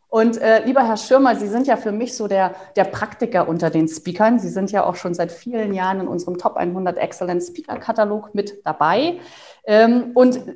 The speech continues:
Sie sind Managementberater, Sie sind Keynote-Speaker und Sie haben aber ganz nebenbei, äh, ja auch noch eine Apotheke. Aber ich glaube, da können Sie selbst viel mehr drüber sprechen. Also das heißt, Sie sind selbst natürlich auch im, in der Praxis tätig. Sie sind selbst Führungskraft.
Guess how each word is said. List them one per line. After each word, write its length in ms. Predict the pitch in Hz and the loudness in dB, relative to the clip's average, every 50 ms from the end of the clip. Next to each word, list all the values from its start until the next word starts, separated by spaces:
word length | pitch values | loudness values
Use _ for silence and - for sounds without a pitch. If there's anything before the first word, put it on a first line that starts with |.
| _ _ _ _ _ _ _ _ | _ _ _ _ _ _ _ _
Sie 140 | 208 233 | -10 -4
sind 240 | 226 262 285 285 277 | -2 -2 -2 -2 -2
Managementberater, 1300 | 214 202 208 240 269 247 - - 214 196 202 202 202 214 202 175 170 180 185 202 - 220 208 202 202 202 196 | -2 0 0 0 0 -2 -4 -6 -8 -8 -8 -6 -4 -4 -4 -2 0 0 0 0 2 0 2 2 2 0 -2
Sie 100 | 196 208 | -4 -4
sind 240 | 208 226 233 233 233 | -4 -4 -4 -4 -4
Keynote-Speaker 1120 | - 262 262 277 262 233 220 226 - - - - 247 262 - - 247 240 233 233 233 233 - - - - _ | -4 0 2 2 2 2 0 -2 -6 -12 -12 -10 -10 -10 -6 -2 2 2 2 2 0 -4 -14 -20 -20 -6 _
und 180 | 254 262 254 | 0 0 2
Sie 100 | 262 254 | 2 2
haben 220 | 226 247 302 330 302 | 4 4 4 4 4
aber 160 | 254 262 240 | 2 2 -2
ganz 420 | 254 - 233 302 392 359 359 - | 0 0 0 2 0 -2 -2 -2
nebenbei, 840 | 269 262 254 254 254 247 240 202 185 180 185 226 277 302 320 311 - - | -2 0 0 2 2 0 0 0 0 0 2 0 0 0 -2 -4 -4 -4
äh, 460 | - 247 247 247 247 247 233 - 220 | -4 -2 0 0 0 -2 -2 -4 -2
ja 160 | 220 214 - | -2 -2 0
auch 180 | - 226 233 - | 0 0 0 0
noch 280 | 240 220 226 - - | -2 -4 -4 -8 -10
eine 260 | - 196 190 202 202 - | -8 -6 -6 -6 -6 -8
Apotheke. 600 | 196 - 208 196 - - - 226 254 302 285 262 | -10 -10 -12 -12 -10 -8 -6 -4 -4 -2 -2 0
Aber 120 | 214 214 | 0 0
ich 80 | 208 208 | 0 -2
glaube, 160 | 233 233 226 | -2 -2 -2
da 60 | 208 | -4
können 200 | 214 - 233 226 | -2 0 0 0
Sie 160 | 226 220 208 | 0 -2 -4
selbst 320 | 190 196 214 233 233 - - | 2 2 2 2 0 -8 -8
viel 160 | - 247 220 | -4 -2 0
mehr 200 | 208 202 220 240 | 2 2 2 0
drüber 180 | 233 233 240 | 2 0 -2
sprechen. 280 | 226 - - 226 220 247 | -2 -2 -4 -4 -2 -2
Also 140 | - 214 220 | -2 -2 -2
das 160 | 220 220 - | -4 0 0
heißt, 160 | 240 240 240 | 0 0 0
Sie 80 | 247 220 | -2 -4
sind 220 | 214 233 220 208 | -4 -4 -4 -2
selbst 420 | - 196 190 220 262 - - - - | 0 0 0 0 0 -4 -8 -4 -4
natürlich 480 | 233 226 226 - 240 233 233 233 - | -4 -4 -2 -4 -4 -4 -4 -4 -2
auch 220 | - 196 214 208 - | 0 0 0 0 -4
im, 260 | - 208 202 202 202 - _ _ _ _ _ | -8 -8 -8 -10 -14 -20 _ _ _ _ _
in 140 | _ 226 233 | _ 4 4
der 100 | 240 233 | 6 4
Praxis 600 | 240 233 - 226 254 262 - - - 247 247 - | 4 2 0 -2 -2 -2 -4 -10 -12 -12 -12 -12
tätig. 420 | - - 240 254 302 - 285 269 - | -10 -6 -6 -6 -4 -6 -8 -8 -8
Sie 80 | 240 | -8
sind 240 | 220 208 226 208 214 | -6 -4 -6 -6 -2
selbst 380 | 202 202 208 208 202 - - - | -2 -2 -2 -4 -6 -14 -20 -20
Führungskraft. 960 | - - 254 269 277 277 277 277 277 - - - 233 247 - - - - _ | -20 -20 -16 -10 -4 -4 -4 -4 -6 -10 -4 -2 -2 -2 -2 -4 -14 -20 _